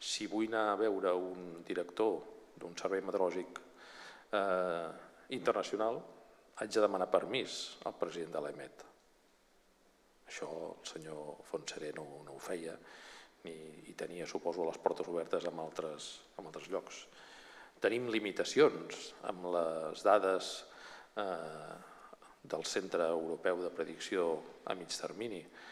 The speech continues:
que són dades que han d'estar a disponibilitat de tots els organismes governamentals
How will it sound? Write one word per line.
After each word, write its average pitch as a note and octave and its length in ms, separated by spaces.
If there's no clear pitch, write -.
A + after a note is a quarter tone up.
que - 120
són F2 200
dades E2+ 280
que - 120
han E2 80
d'estar E2+ 360
a E2+ 80
disponibilitat E2+ 720
de D#2+ 80
tots E2 240
els E2 120
organismes E2 720
governamentals F2+ 880